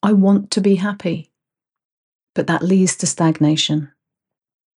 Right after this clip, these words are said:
And the inversion of that is, yeah, you're going to go through some suffering. Jesus asks us to pick up our cross, whatever it may be, to bear the suffering,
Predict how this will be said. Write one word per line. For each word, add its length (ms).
And 120
the 80
inversion 580
of 160
that 240
is, 160
yeah, 160
you're 180
going 440
to 120
go 180
through 280
some 200
suffering. 480
Jesus 460
asks 500
us 280
to 80
pick 260
up 300
our 220
cross, 500
whatever 360
it 80
may 220
be, 360
to 120
bear 320
the 140
suffering, 640